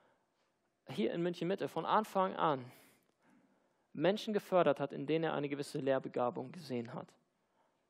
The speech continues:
Ich stehe hier vorne nur stellvertretend als einer von vielen. Aber ich kann bezeugen, was für ein Segen sein Dienst für mich persönlich geworden ist und, und wie viel ich von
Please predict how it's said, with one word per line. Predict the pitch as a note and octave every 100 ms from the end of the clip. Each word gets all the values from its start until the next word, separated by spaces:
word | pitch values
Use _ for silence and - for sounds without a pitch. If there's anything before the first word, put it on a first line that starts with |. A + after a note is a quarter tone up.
| _ _ _ _ _ _ _ -
Ich | F3 -
stehe | - F3+
hier | D#3 D3+
vorne | E3+ E3 C#3+
nur | D3 D#3
stellvertretend | D#3 D3 C3+ C#3 C3 C3+
als | B2+ -
einer | C3 C3
von | C#3
vielen. | - C3 A#2 A2+ D#3+ - - -
Aber | - D#3
ich |
kann | E3+ E3+
bezeugen, | D#3+ - F3 F#3+ E3+
was | D3+ -
für | D#3+
ein | C#3+ C#3
Segen | D#3 F3 E3+ F3+ F3 - _ _ _ _
sein | E3+ D3+ D3 D3
Dienst | D#3+ D#3+ -
für | D#3+
mich | F3
persönlich | - C#3+ F3+ F#3
geworden | - D#3 E3 E3
ist | E3 D#3+ -
und, | C#3 - -
und | C#3+ C#3
wie | E3+
viel | - E3 C3
ich | C#3+ - -
von | - D#3